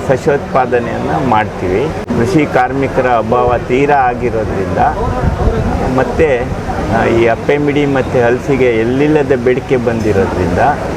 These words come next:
ನಾವು ನಮ್ಮ ಚಟುವಟಿಕೆಯನ್ನು, ಆ, ಇಷ್ಟಕ್ಕೆ, ಅಂದರೆ ಅಪ್ಪೆಮಿಡಿ ಮತ್ತು ಹಲಸಿನ ಪ್ರೊಪಗೇಷನಿಗೆ ಲಿಮಿಟ್ ಮಾಡ್ಕೊಂಡಿದ್ದೀವಿ. ಅಪ್ಪೆಮಿಡಿಗೆ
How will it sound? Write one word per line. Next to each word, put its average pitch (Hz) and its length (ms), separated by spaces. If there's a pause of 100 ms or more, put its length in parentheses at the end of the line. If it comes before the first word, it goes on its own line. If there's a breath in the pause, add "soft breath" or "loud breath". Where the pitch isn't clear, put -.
(440)
ನಾವು 110 540 (420)
ನಮ್ಮ 110 240
ಚಟುವಟಿಕೆಯನ್ನು, 131 1080 (720)
ಆ, - 320
ಇಷ್ಟಕ್ಕೆ, 131 460
ಅಂದರೆ 120 400
ಅಪ್ಪೆಮಿಡಿ 131 560
ಮತ್ತು 123 680 (280)
ಹಲಸಿನ 160 500 (800)
ಪ್ರೊಪಗೇಷನಿಗೆ 127 1160 (760)
ಲಿಮಿಟ್ 147 360
ಮಾಡ್ಕೊಂಡಿದ್ದೀವಿ. 95 1120
ಅಪ್ಪೆಮಿಡಿಗೆ 165 1040